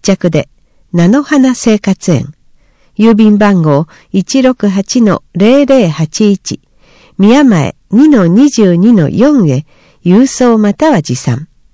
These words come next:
問い合わせも同園。電話三三三五の零四一五へ。なお、書類選考合格者には面接を実施。応募書類は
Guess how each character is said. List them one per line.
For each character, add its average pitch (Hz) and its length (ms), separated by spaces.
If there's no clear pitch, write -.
問 285 200
い 302 60
合 285 80
わ 277 100
せ - 160
も 254 240
同 165 340
園。 131 240
電 175 280
話 160 160
三 240 320
三 233 320
三 202 340
五 185 240
の 190 240
零 262 340
四 262 380
一 208 360
五 196 240
へ。 - 120
な 214 220
お、 185 80
書 220 200
類 285 180
選 277 260
考 247 240
合 220 200
格 - 260
者 143 160
に 135 100
は 127 180
面 170 220
接 233 400
を 254 120
実 - 180
施。 - 320
応 214 140
募 214 140
書 220 180
類 180 220
は 214 200